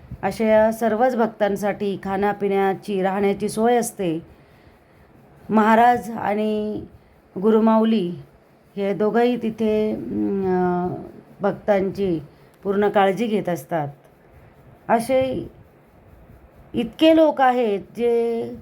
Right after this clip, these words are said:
खूप काही देवधर्म करत असतात, आपल्याला माहीतही नसतं. पण आपण ज्या वेळेला या मार्गाला जातो त्यावेळेला आपल्याला खूप आ-, चांगले अनुभव येतात आणि खरंच आपलं जीवन धन्य झाल्यासारखं वाटतं.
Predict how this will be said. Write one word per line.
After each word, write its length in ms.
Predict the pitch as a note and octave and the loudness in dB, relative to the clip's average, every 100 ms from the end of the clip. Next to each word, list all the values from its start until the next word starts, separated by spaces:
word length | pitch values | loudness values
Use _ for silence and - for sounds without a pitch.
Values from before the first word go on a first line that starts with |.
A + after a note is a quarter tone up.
| - | -8
खूप 260 | - C#4+ - | -2 -2 0
काही 240 | C#4 C#4 C#4 | 0 2 2
देवधर्म 520 | A#3+ A#3 A3 A3 G#3+ | 2 2 2 0 -2
करत 320 | G#3 A3 A3+ | 0 0 2
असतात, 500 | A3+ A3 - F#3+ F3+ | 0 -2 -2 0 0
आपल्याला 540 | F#3+ F#3+ G3+ G3+ F#3+ F#3 | -4 -2 0 2 0 0
माहीतही 500 | G3 F#3+ G#3+ A3 G#3+ | -2 -4 -4 -2 -2
नसतं. 480 | G3+ - F#3 E3 D#3 - _ _ - | -2 -6 -8 -8 -8 -16 _ _ -10
पण 100 | G3 | -2
आपण 320 | G3+ F#3+ G#3+ G#3 | -2 0 0 2
ज्या 200 | G#3+ G#3 | 2 2
वेळेला 220 | G#3+ G#3 | 2 2
या 160 | G#3 | 2
मार्गाला 480 | G3 F#3+ F#3+ G3 G3 | 2 0 0 -2 -2
जातो 540 | F3+ F#3+ F#3+ G3+ D#3+ D3+ - _ - | -2 -4 -2 -4 -4 -8 -20 _ -6
त्यावेळेला 680 | G3 G3 G#3 G3+ G3 D#3+ D#3 D3 - - - - | -4 0 2 2 2 0 -4 -10 -18 -20 -20 -6
आपल्याला 440 | F3+ F3+ G3+ G3+ G3+ G3+ | -6 0 0 0 -2 -4
खूप 200 | A3 G3 | -4 -2
आ-, 120 | F#3+ | -4
चांगले 440 | G3+ F#3+ G3 G3+ | -2 -2 0 2
अनुभव 400 | A#3 A#3 G#3 G3 | 2 2 0 0
येतात 560 | F#3 F3+ F#3 E3+ D#3+ D#3+ | 0 0 -2 -2 -4 -6
आणि 540 | F3 F3+ F3+ F3 E3+ - - _ _ - - - - - _ - - | -4 -2 -2 -2 -2 -4 -18 _ _ -20 -20 -20 -20 -20 _ -20 -4
खरंच 300 | A3+ A3+ A3+ | 2 2 2
आपलं 420 | A3+ A3 G#3 G#3 | 0 0 -2 0
जीवन 420 | G3 F#3 G#3 G#3 G3 | -2 -2 -2 0 0
धन्य 320 | G3 A#3 B3 | 2 2 2
झाल्यासारखं 560 | G#3+ F#3 F3 F3 E3 | 2 0 -2 -4 -2
वाटतं. 500 | E3 D#3+ - F3 D3 | -2 -2 -4 -6 -6